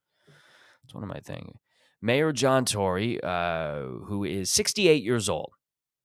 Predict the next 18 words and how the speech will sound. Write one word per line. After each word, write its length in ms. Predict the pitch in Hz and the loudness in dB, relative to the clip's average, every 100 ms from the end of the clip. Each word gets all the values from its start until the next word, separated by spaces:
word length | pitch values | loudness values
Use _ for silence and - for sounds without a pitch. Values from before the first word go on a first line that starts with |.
| _ _ _ _ _ _ | _ _ _ _ _ _
Sixty-eight 680 | - 175 175 - 170 135 - | -4 -2 -2 2 4 4 2
years 260 | 104 90 | -2 0
old. 280 | 87 80 80 - - - - - _ - | 2 0 -2 -10 -20 -20 -20 -20 _ -2
Uh, 280 | 90 82 87 | 2 2 2
he's 180 | 104 | 0
been 160 | 95 104 | 0 2
married 340 | 113 123 127 - | 4 4 4 2
to 520 | 120 110 101 92 82 - | 2 4 4 2 0 -2
Barbara 460 | 95 123 160 156 | 4 6 6 6
Hackett. 540 | 143 123 123 113 - - _ _ _ - _ _ _ _ _ _ _ | 4 4 2 2 -6 -12 _ _ _ -20 _ _ _ _ _ _ _
That's 300 | 101 98 - | -4 0 -2
a, 260 | 92 85 90 | -2 -6 -8
uh, 420 | - - - 60 | -8 -8 -10 -6
that's 280 | 90 123 - | -4 -2 -2
an 100 | 104 | 0
old 220 | 92 90 | -2 -2
school 340 | - - 98 | -4 -2 -2
dame. 600 | 92 95 123 156 180 156 | -2 2 4 4 2 -2